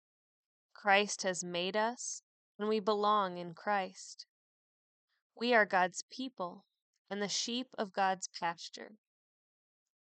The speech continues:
Enter the gates of heaven with thanksgiving. Go into God's courts with praise.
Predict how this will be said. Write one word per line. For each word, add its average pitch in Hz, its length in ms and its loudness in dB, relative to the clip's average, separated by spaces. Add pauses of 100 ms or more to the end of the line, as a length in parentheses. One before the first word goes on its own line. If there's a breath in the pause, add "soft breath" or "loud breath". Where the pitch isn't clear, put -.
(360)
Enter 202 340 0
the 185 140 -6
gates 185 400 -4
of 185 100 -8 (140)
heaven 208 320 2
with 196 200 -6
thanksgiving. 202 840 -6 (800)
Go 220 180 6
into 269 280 2
God's 220 400 6
courts - 540 0
with 202 220 -6
praise. 208 680 -6